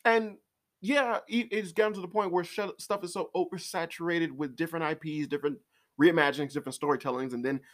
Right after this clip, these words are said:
these motherfuckers don't collaborate together to make this shit make any sense in terms of, like, their one little particular universe. But it's done in a way to where you have no choice but to acknowledge and to know that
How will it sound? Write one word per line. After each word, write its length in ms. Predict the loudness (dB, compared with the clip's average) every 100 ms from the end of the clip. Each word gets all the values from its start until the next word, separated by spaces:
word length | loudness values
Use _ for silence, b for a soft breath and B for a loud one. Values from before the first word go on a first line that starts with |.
| b -2
these 120 | 6
motherfuckers 400 | 6 6 -2 2
don't 240 | 2 2
collaborate 600 | -2 2 2 2 0 -2
together 340 | 0 2 2 2
to 140 | -2
make 180 | -6 -6
this 80 | -6
shit 260 | -4 -4
make 260 | -4 -6 -4
any 160 | -6
sense 360 | -2 -2 -2 -4
in 80 | -6
terms 280 | -4 -4 -2
of, 80 |
like, 180 | -2 -2
their 140 | -4 -2
one 380 | -2 0 0
little 280 | 0 -2 -4 -8
particular 420 | -12 -8 -8 -6
universe. 560 | 2 4 4 2 0 b b b
But 160 | 8 8 2 _ _ _ _ _ _ _ _ _ _ _ _
it's 480 | 2 2 -6 -12 -14 _ -20 _
done 240 | 4 6 6
in 120 | 4
a 60 | 2
way 520 | 2 0 2 -2 -8 _
to 100 | -2
where 240 | 2 2 2
you 120 | -2
have 300 | 2 2 2
no 220 | 0 0
choice 320 | 0 0 0
but 200 | 0 -6
to 120 | -4 -4
acknowledge 600 | -2 2 4 2 -2 -4
and 220 | -4 -4
to 100 | -8
know 460 | -6 0 2 0 -4 _ _ _ _ _ _ _
that 200 | 0